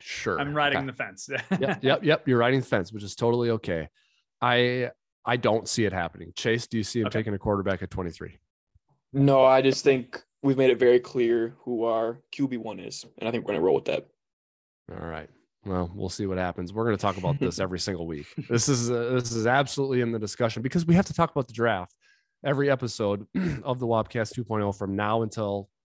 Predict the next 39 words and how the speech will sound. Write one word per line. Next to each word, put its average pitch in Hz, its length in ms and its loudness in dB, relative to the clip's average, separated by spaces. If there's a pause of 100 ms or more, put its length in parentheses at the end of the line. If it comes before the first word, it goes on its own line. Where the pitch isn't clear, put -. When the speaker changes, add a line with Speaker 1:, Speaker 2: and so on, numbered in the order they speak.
(120)
Speaker 1:
it 113 120 0
happens. 104 420 -2
We're 101 100 -2
talking 104 400 -2
draft, 92 420 -2 (520)
Speaker 2:
Mm-hmm. 98 180 -10
Speaker 1:
and 135 80 2
it's 120 160 -2
just, 135 220 -2 (140)
it's - 220 0
the, 117 180 2 (100)
it's - 200 -4
the 120 120 2
elephant 120 320 2
in 113 80 -2
the 98 80 -2
room 104 260 -4
for 90 100 -10
sure. - 420 -6 (880)
Um, 90 400 -2 (1200)
you 147 40 4
know, 131 140 6
and 127 100 4 (100)
obviously 131 840 0 (360)
you'd 131 320 -2
love 117 380 2
to 113 100 -6
bulk 113 340 0
up 113 140 0
at 101 100 -2
other 101 200 0
positions 101 540 -4
and 95 80 -4
not 98 160 -2
have 104 120 -4
to 95 100 -6
worry 95 220 -2
about 90 320 -4
quarterback, 104 560 -2